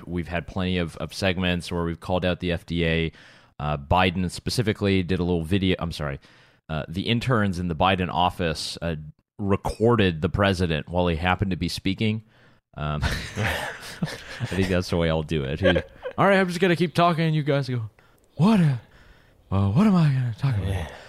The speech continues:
Speaker 1: Um, so he's talking about the F D A and essentially how, uh, we're gonna be sure we can import more of that infant formula, uh, either ramp up domestic supply. You know, he's, uh,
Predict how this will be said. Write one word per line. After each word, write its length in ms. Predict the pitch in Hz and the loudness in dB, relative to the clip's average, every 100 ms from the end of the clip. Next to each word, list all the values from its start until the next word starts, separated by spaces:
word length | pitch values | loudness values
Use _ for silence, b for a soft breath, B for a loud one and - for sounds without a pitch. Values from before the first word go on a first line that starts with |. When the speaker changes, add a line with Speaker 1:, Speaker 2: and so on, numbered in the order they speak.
| B - | B -8
Speaker 1:
Um, 280 | 95 95 - - | -4 -4 -6 -10
so 340 | - 104 101 - | -2 0 0 0
he's 320 | 107 127 - | 0 0 2
talking 280 | 117 110 101 | 2 2 2
about 200 | 101 101 | 2 2
the 140 | 104 | 2
F 140 | 98 | 2
D 160 | 101 95 | 0 2
A 220 | 90 92 | 2 2
and 100 | 87 | 0
essentially 480 | 87 95 85 87 82 | -2 -4 -6 -4 -4
how, 300 | 85 82 78 B B _ | -2 -2 -2 B B _
uh, 140 | 80 76 | -6 -4
we're 120 | 85 | -2
gonna 180 | 92 85 | -2 -2
be 120 | 98 | -2
sure 160 | - 104 | -2 0
we 140 | 101 | 0
can 140 | 92 80 | -2 -2
import 480 | 120 - 131 113 | -2 0 0 0
more 260 | 110 160 151 | 2 2 4
of 100 | 117 | 2
that 200 | 101 - | 2 2
infant 560 | 113 110 - 107 95 - | 0 -2 -4 -2 -2 -4
formula, 720 | - - 98 98 92 87 87 - b b _ | -10 -4 -2 0 0 0 0 -4 b b _
uh, 260 | - 80 78 | -8 -6 -2
either 380 | 87 90 87 82 b - | 0 2 0 -2 b 0
ramp 300 | 101 95 98 | 0 2 0
up 160 | 90 | 0
domestic 540 | 90 90 92 - 90 - | -2 -2 -2 -4 -8 -10
supply. 540 | - 87 82 82 87 85 | -10 -8 -2 0 2 0
You 180 | 80 | 0
know, 120 | 78 78 | -4 -4
he's, 300 | 82 78 71 | -4 -6 -6
uh, 260 | 69 64 | -8 -8